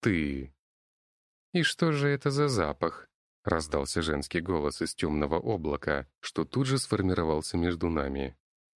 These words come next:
Спустя миг облако превратилось в несравненную Ванессу Вацлавну. «Ума не приложу, но чувствую его даже сквозь стены», ответил Виктор.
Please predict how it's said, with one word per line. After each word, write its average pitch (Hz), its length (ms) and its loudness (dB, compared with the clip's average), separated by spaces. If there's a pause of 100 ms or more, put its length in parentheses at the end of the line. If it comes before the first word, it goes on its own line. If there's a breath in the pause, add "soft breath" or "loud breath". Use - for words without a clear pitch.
(100)
Спустя - 440 -2
миг 92 440 -2
облако 123 400 0
превратилось 90 720 0
в 87 100 -2
несравненную 76 800 0
Ванессу 73 500 -2
Вацлавну. 76 720 -2 (760)
«Ума 107 380 2
не 76 160 0
приложу, 73 760 -2 (180)
но 78 200 0
чувствую 80 640 -2
его 78 280 0
даже 80 260 0
сквозь - 380 -2
стены», 76 680 0 (280)
ответил 82 500 0
Виктор. - 480 -6